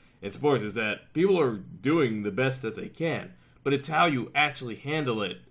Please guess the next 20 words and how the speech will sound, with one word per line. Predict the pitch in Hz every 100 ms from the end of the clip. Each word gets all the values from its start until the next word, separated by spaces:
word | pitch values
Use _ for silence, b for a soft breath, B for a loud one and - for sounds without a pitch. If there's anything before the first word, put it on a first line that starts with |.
| _ -
w-, | 101 104 -
when | 120 123
you | 104
win, | 117 156 156 143 139 -
or | 110 110 98 b b b
better | 160 170
yet, | 160 135
when | 120
you | 104
lose, | 147 170 127
'cause | 117 110
that's | 156 202
what | 185 - - _ -
kind | 175 147
of | 104
defines | - 156 147 131
it. |
So, | - 120 107 b b b - - _ - -
you | 156
know, | 131 113 -